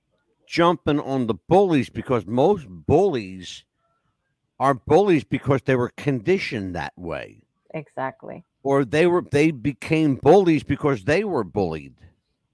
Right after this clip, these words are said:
Speaker 2: Mm-hmm.
Speaker 1: You know? And that, believe it or not, that happens in a lot of cases. So what do you do when you're bullied? You either,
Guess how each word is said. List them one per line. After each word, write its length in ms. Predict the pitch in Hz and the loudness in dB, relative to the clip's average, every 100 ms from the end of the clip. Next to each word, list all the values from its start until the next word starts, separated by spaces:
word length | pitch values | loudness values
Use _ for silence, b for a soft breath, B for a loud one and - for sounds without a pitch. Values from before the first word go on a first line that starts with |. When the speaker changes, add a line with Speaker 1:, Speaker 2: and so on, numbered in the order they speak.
| _ _ | _ _
Speaker 2:
Mm-hmm. 360 | - 147 151 185 - _ _ - | -16 -14 -14 -16 -20 _ _ -10
Speaker 1:
You 140 | 113 | -8
know? 480 | 104 98 127 208 180 _ _ _ _ - | -6 -6 -6 -8 -12 _ _ _ _ -8
And 160 | 135 147 | -4 -2
that, 220 | 156 - - 117 - | -2 -4 -12 -12 -2
believe 440 | 147 139 214 190 | -2 0 -4 -4
it 120 | 196 | -4
or 100 | 165 | -4
not, 320 | 139 170 190 - | -4 -6 -8 -8
that 140 | 147 | -10
happens 460 | 117 165 175 139 113 | -10 -12 -12 -14 -10
in 100 | 120 | -8
a 80 | 90 | -8
lot 320 | 87 117 160 | -6 -6 -6
of 140 | 156 | -10
cases. 540 | - 180 208 - 85 - b b | -8 -6 -6 -10 -12 -12 b b
So 220 | b 175 151 | b 0 0
what 240 | 131 202 | 4 4
do 60 | 247 | 4
you 160 | 247 | -2
do 240 | 220 - 233 | -6 -4 -2
when 180 | 208 180 | -2 -2
you're 200 | 170 135 | -4 -4
bullied? 420 | 185 208 135 82 - _ _ _ - | 0 0 -2 -8 -14 _ _ _ -6
You 140 | 170 | -6
either, 600 | 175 175 147 147 131 113 | -4 -6 -4 -4 -6 -8